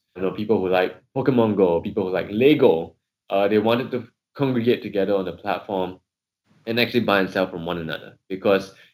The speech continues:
that experience of buying and selling between each other is, is not just a transactional one,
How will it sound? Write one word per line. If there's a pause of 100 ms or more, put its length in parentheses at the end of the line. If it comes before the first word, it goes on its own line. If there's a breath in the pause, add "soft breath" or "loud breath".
(160)
that
experience
of
buying
and
selling
between
each
other
is,
is
not
just
a
transactional
one,